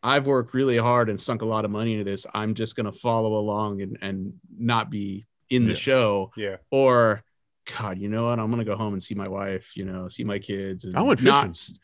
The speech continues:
Speaker 2: Yeah.
Speaker 1: not throw any more money after this. Go do something that doesn't involve the car because obviously you're frustrated by the car." I, I
Speaker 2: Yep.
Speaker 1: get it.
Speaker 2: I threw,
Speaker 3: Yeah.
Speaker 2: I parked it in the garage, closed the door, and I went fishing for a few days. And I did come back up on, I was like, after I sat there and thought about it and stewed on it for a couple of days while you guys were going all the way up through the Northeast,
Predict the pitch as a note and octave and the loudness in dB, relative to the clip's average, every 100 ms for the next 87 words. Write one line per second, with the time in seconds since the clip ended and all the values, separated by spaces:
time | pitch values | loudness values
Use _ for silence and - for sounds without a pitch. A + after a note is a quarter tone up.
0 | _ _ C#3 E3+ B2+ E3+ - - F3 D#3+ | _ _ -4 0 4 4 4 6 6 8
1 | C#3+ C#3 C3+ C#3 A#2+ A2+ B2 A2+ F3+ F#3+ | 6 4 4 4 4 2 0 2 6 6
2 | G#3+ G#3+ F#3+ F#3 D3 C3 D3 C3+ A#2+ A#2+ | 6 4 4 4 4 4 2 2 2 2
3 | A2 - C#3+ C#3 A2 G#2 A2 A2+ G#2+ G#2+ | 0 -2 2 4 2 0 -2 -2 -2 -6
4 | F#2+ C#3 B2+ A#2+ F#2+ F#2+ A2 - - G2 | -4 -2 -2 -2 -6 -6 -10 -10 -10 -6
5 | F#2+ G#2+ B2 F#2 - _ _ G#2 G#2+ - | 0 0 0 -4 -8 _ _ -2 -2 0
6 | C3 A2 G#2 B2 B2 C3 B2+ A2 A2+ B2+ | 2 4 4 2 4 2 2 2 4 2
7 | - A#2+ G#2+ G#2+ A2+ G#2 G2 E2+ G2+ G2 | 0 -2 0 2 2 4 0 0 -2 -2
8 | - F#2 G2 E2+ E2 D#2 - G#2+ A2+ G#2+ | -4 -4 -2 -2 -2 -4 -8 0 2 4
9 | C3 D#3+ - D3+ C#3 A2 A2 - G#2 G2 | 4 4 2 -2 0 0 0 0 0 0
10 | - F#2+ F2+ - G#2+ F#2+ F2 - - A2+ | -2 -6 -4 -2 0 2 0 -2 -2 0
11 | - A2+ - A2+ G#2 - G2 F2+ F2 F2 | 2 2 2 0 0 0 2 2 0 -4
12 | D#2+ G2+ F2 E2+ E2 D2+ - - - F2+ | -4 2 2 2 -2 -4 -4 -6 -2 0
13 | E2+ D#2+ - E2 F2 E2+ D2+ F2 E2 D#2+ | 0 -2 -4 -4 -4 -4 0 2 2 0
14 | D#2+ D#2 - F#2 E2 E2+ E2 D#2 D#2+ D#2 | -2 -4 -6 -10 -6 -6 -6 -8 -8 -6
15 | E2 D#2+ E2 - - F#2+ E2+ D#2+ E2 F#2 | -6 -4 -4 -4 -4 -4 -2 -4 -4 -4
16 | E2+ E2+ | -4 -6